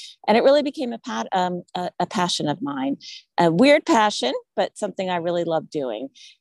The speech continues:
And as the years went on, I, I, I once again, in,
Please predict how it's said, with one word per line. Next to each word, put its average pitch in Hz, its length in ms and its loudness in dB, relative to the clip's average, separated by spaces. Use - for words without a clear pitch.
And 185 320 2
as 190 180 2
the 202 60 -6
years 196 240 -2
went 208 140 -6
on, 185 240 -2
I, 180 240 -2
I, 175 220 -2
I 175 80 -2
once 185 300 -2
again, 180 500 -4
in, 156 220 -6